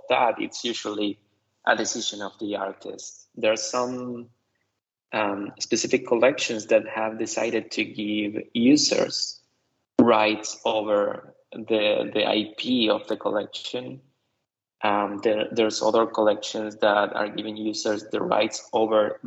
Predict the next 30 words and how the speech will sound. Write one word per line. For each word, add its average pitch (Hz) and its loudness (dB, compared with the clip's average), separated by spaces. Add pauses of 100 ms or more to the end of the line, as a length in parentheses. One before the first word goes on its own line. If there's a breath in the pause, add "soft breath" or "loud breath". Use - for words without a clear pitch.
(140)
their 110 6
specific - -6
N 110 -6
F - -12
T. - -6 (420)
So 113 2
they 107 2
can 107 -10
do 107 -8
whatever 110 -4
they 104 -4
want 104 -8
with 101 -8
that 110 2
N 107 -2
F - -6
T 113 -2
they 104 -2
purchase, - -4
but 101 0 (100)
not 107 0
with 110 -2
the - -2
collection - -6 (400)
and 104 -2
not 101 -2
with 104 -4
the - -2
I - -6
P. - -12